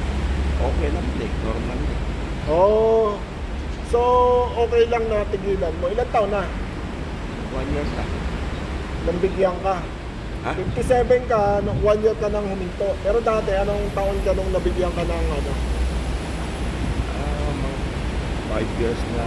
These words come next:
Speaker 1: ako nag-take. Pero nung, ano nga, hindi, hindi na nga ako nag-take nung last year.
Speaker 2: Oh.
Speaker 1: Ikinontinuous ko na. Hindi, normal naman yung, ano ko.
Speaker 2: Yung B P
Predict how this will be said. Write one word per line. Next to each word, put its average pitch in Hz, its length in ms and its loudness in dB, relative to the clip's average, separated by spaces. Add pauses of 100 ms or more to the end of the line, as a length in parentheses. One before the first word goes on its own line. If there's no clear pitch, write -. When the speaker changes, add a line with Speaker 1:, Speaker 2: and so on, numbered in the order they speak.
(100)
Speaker 1:
ako 107 320 0
nag-take. 110 540 0 (180)
Pero 117 240 0
nung, 120 220 0 (260)
ano 117 140 0
nga, 120 120 0
hindi, 120 200 0 (840)
hindi 107 140 0
na 110 100 0
nga 107 140 0
ako 104 160 0
nag-take 101 1000 0
nung - 260 -2 (160)
last - 280 -2 (180)
year. 95 160 -2 (1300)
Speaker 2:
Oh. 185 680 4 (260)
Speaker 1:
Ikinontinuous 135 720 -6
ko 127 140 -6
na. 120 160 -4
Hindi, - 480 -4 (640)
normal 131 380 0
naman 135 260 -2
yung, 135 200 -2 (360)
ano 127 160 -4
ko. 127 160 -2 (640)
Speaker 2:
Yung 156 220 2
B 175 160 4
P 170 80 -2